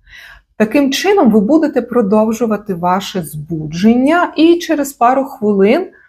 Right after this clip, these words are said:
ви знову зрозумієте, що ви можете продовжити. Звичайно, це все діло практики, це все індивідуально,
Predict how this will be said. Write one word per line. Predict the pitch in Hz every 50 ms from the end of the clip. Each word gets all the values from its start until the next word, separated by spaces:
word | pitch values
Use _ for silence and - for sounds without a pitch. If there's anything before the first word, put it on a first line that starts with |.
| _ _ _ _ _ _
ви | 208 247 226
знову | 220 226 247 269 294 302 285
зрозумієте, | 226 - 226 220 202 214 208 220 254 262 262 269
що | - - - 226
ви | 196 247 269
можете | 269 269 254 220 208 208 214 226 220 226 220 220 196
продовжити. | 196 - - 185 185 165 185 180 165 - 156 156 - - _ - 190 - _ -
Звичайно, | 196 196 240 277 269 269 269 262 233 190 180 165 156 - - -
це | - 262 262
все | 220 - - 180 170
діло | 165 196 254 294 277 196 165
практики, | - - 226 240 262 302 339 339 - 269 - 240 - 220 208 202 190 185 180 175 175 - -
це | - - 233 233
все | 214 233 - - - 180 165 160
індивідуально, | 156 - - 226 233 214 185 202 196 185 180 156 190 175 175 180 196 208 240 294 311 320 330 339